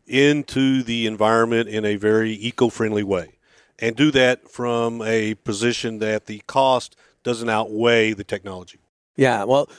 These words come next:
Speaker 2: this is always the issue. I mean, we talk about this all the time, don't we, Shane? I mean, you can't, you know,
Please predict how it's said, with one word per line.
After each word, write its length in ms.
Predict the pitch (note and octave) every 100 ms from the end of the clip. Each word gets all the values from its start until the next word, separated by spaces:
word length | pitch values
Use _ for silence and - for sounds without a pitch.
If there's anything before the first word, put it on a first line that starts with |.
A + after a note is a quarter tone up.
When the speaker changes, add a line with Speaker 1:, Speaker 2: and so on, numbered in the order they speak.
| _ F3+
Speaker 2:
this 160 | E3+
is 80 | C#3+
always 320 | C#3+ D#3 C#3+
the 120 | C3+ C3+
issue. 260 | C3 A#2 A2+
I 60 |
mean, 160 | A#2 B2
we 100 | B2+
talk 220 | B2+ B2
about 240 | B2+ B2
this 160 | A#2 B2
all 120 | B2+
the 40 | B2
time, 220 | D3 A2+
don't 120 | A#2
we, 80 | A#2+
Shane? 260 | D3 C#3 C3
I 20 |
mean, 220 | B2 B2
you 80 | B2
can't, 240 | D3+ C#3+ - - -
you 120 | D#3+
know, 160 | C#3+